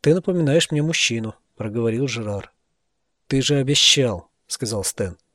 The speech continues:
"Нет, ты должен спросить, какого мужчину?" "Жерар, заткнись".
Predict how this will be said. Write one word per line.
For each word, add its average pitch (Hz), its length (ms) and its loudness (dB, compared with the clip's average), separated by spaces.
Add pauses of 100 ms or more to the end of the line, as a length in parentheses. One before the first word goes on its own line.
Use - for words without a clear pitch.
(400)
"Нет, 127 360 0
ты 120 100 -4
должен 160 240 6
спросить, 156 540 2
какого 143 360 2
мужчину?" 107 560 -4 (360)
"Жерар, 127 440 0
заткнись". 117 640 -2